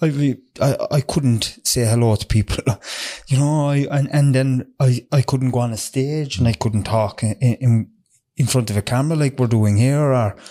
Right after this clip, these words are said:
or give an interview, you know, and I just kept saying, "Yeah, yeah, that's me." And I kept visualizing that, and the next day, and I keep doing it, and I keep doing it. And it started to happen for me. And it started to happen for me because I kept that consistency up.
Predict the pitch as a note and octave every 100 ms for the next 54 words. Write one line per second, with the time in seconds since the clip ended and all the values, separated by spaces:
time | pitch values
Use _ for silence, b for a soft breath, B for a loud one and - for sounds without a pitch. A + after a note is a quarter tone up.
0 | B - G#2+ A2+ B2 B2+ C3 C3+ D#3 D3
1 | C#3 B B B _ _ - B2+ C#3+ D3
2 | D#3 C#3+ C3 - A#2+ - A2+ A#2+ B2 C#3
3 | _ B2+ C3+ - A#2+ - C#3 C3+ C3+ -
4 | A2+ A2 - A2 - - A2+ A2+ A#2 A#2
5 | A2+ A2+ A2+ A2 C3 C#3+ C3 G#2+ G#2+ A2+
6 | - - B2 B2 A2+ G2+ - A#2 - A#2
7 | C3 C#3+ C3+ A2+ G2+ A#2 A#2 C3 C3+ C#3+
8 | C#3+ B B B B - C#3+ B2+ C#3 C3
9 | A#2+ C3 D3+ - C3 - D3+ - _ _
10 | _ _ _ C#3+ B2 - D3 B2+ - -
11 | B2+ - A#2 - A2+ A2+ G#2+ G#2+ G#2 G#2+
12 | - A2+ - G#2 F2+ - - G#2+ - -
13 | G2+ G#2+ G#2 -